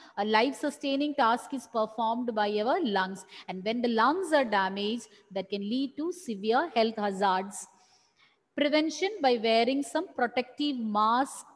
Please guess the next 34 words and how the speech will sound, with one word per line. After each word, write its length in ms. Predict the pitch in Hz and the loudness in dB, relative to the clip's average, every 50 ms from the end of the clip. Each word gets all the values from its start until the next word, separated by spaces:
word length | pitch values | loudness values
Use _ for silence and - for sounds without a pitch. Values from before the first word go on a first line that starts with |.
| _ 214 190 | _ -8 -4
during 360 | 202 220 208 214 240 302 370 370 | -4 -2 -2 -2 -2 -2 -4 -6
work. 500 | 247 196 190 208 196 185 185 180 - - - - _ _ _ 202 | -10 -6 0 2 2 2 2 0 -8 -18 -20 -20 _ _ _ 0
That 240 | 208 208 220 214 | 2 2 2 2
also, 600 | 240 208 202 208 208 - - - 294 339 427 508 - - - - - - - _ | 2 0 0 0 -2 -4 0 2 2 2 2 -2 -8 -14 -20 -20 -20 -20 -12 _
to 80 | 247 240 | -10 -10
certain 380 | - - 277 285 294 427 415 | -4 0 0 2 2 2 0
extent, 540 | 339 254 - - - - - 233 185 180 175 - - _ _ _ _ _ _ _ _ _ _ _ _ _ _ - | 0 -2 -4 -8 -8 -4 -4 -4 -4 -4 -10 -14 -20 _ _ _ _ _ _ _ _ _ _ _ _ _ _ -4
we 100 | 220 214 | -4 0
cannot 380 | 220 214 208 220 220 233 220 | 0 2 2 4 2 2 0
say 160 | - - 247 240 | -2 -2 -2 0
hundred 420 | 240 220 190 185 196 226 220 214 | 0 0 -2 -2 -4 -4 -4 -2
percent 360 | 226 220 220 220 - 240 226 | -2 -2 -2 0 -4 -6 -4
protection 460 | 226 196 185 208 202 - - 240 240 | -4 -6 -6 -6 -10 -8 -10 -8 -8
we 180 | 226 214 202 202 | -6 -6 -6 -6
will 80 | 196 180 | -6 -4
get 340 | 180 202 220 254 254 - - - - - _ | -2 -2 -2 -2 -4 -8 -18 -20 -20 -18 _
by 180 | 196 196 190 196 190 | -2 -2 -2 0 2
wearing 460 | 190 185 185 196 196 214 233 240 240 | 2 2 2 2 2 0 -2 -2 -4
these 340 | 202 214 214 220 208 - - | -4 -4 -4 -4 -6 -8 -8
masks, 420 | 208 185 185 214 277 349 - - 240 | -6 -2 2 2 2 2 0 -2 -2
but 200 | 262 359 359 - | -2 -2 -2 -2
to 80 | - 440 | -2 -2
certain 420 | 427 - 269 247 254 277 359 349 | 2 4 2 4 4 4 2 2
extent, 460 | 269 208 - - - - 269 294 370 480 - - - - - - - | 0 -4 -4 -12 -10 -4 -2 -2 -2 -2 -6 -14 -18 -20 -20 -18 -6
uh, 140 | - 190 190 196 | -4 -4 -2 2
wearing 480 | 214 214 208 208 214 208 262 330 453 - | 4 4 6 6 4 2 0 -4 -4 -6
a 160 | - 220 220 208 | -6 -4 -4 -6
suitable, 560 | - - 277 277 262 - 254 240 240 240 220 | -6 -8 -8 -8 -2 -2 0 0 2 0 0
a 80 | 202 | -2
proper, 600 | 185 190 - 214 208 208 - - 247 254 262 269 262 - | -2 -2 0 0 0 0 0 0 2 2 2 0 -2 -6
a 60 | 190 | -8
mask 640 | 190 202 202 214 208 208 220 262 349 - - - - | -6 -4 -2 0 0 0 0 -2 -4 -6 -10 -14 -12
will 260 | 220 196 196 190 202 208 | -8 -6 -6 -6 -6 -8
help 280 | 208 214 226 233 262 | -4 -2 -2 -2 -2